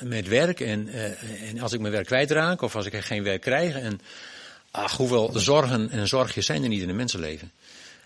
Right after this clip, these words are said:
Eh, en daar is ook best reden voor, af en toe. Maar al die dingen die, die worden niet onbelangrijk, maar die komen op een goede plek terecht in je bestaan. En die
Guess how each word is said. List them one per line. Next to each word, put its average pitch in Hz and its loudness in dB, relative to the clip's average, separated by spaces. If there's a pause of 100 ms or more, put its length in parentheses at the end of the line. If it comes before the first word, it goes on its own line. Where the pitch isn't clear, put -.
(140)
Eh, 156 0
en 147 -2 (300)
daar 185 2
is 151 6
ook 139 0
best 120 4
reden 147 2
voor, 90 -2 (140)
af 92 -4
en 92 -6
toe. 87 -4 (720)
Maar 139 0
al 160 2
die 151 -2
dingen 143 2
die, 135 0 (800)
die 127 -2
worden 143 4
niet 131 2
onbelangrijk, 120 4
maar 139 -2
die 131 -2
komen 131 -2
op 127 0
een 117 -2
goede 110 -4
plek 147 -4
terecht 85 -6
in 101 -4
je 92 -2
bestaan. 78 -6 (1300)
En 110 -2 (840)
die 123 -2